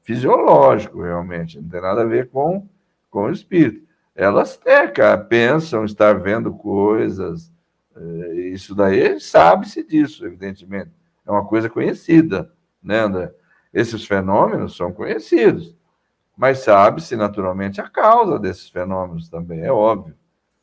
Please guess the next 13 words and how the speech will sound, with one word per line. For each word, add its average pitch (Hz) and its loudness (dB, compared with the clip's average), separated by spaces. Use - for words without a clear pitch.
Isso 160 -20
tem 107 0
uma 160 0
razão 185 -2
fisiológica, 95 -4
evidentemente. 87 -10
A 92 -2
droga, 98 0
essas - -16
substâncias 104 -4
alucinógenas, 98 -4
elas 147 2
vão 196 2